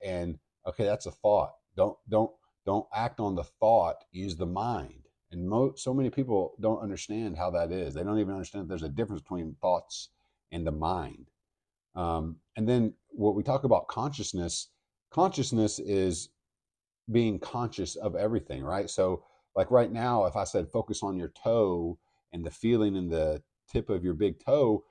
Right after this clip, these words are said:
you would become conscious, aware, right, that, of that down there and how that felt. Um, but in reality, you probably haven't even been aware of it this whole time I've been talking.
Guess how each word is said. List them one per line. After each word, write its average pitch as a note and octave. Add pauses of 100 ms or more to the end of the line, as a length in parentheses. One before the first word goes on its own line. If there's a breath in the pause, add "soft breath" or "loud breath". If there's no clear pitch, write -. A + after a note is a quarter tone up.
(140)
you B2+
would A2
become G2+
conscious, - (380)
aware, F#2+ (160)
right, F#2+ (420)
that, F#2
of F#2
that D#2+
down D#2+
there D2
and D2+
how F#2
that E2+
felt. - (580)
Um, D#2 (520)
but F#2
in F#2
reality, G2
you F#2+
probably F#2+
haven't G2
even F2
been F2
aware F#2+
of E2+
it D#2
this D#2
whole E2
time E2+
I've D2
been C#2+
talking. -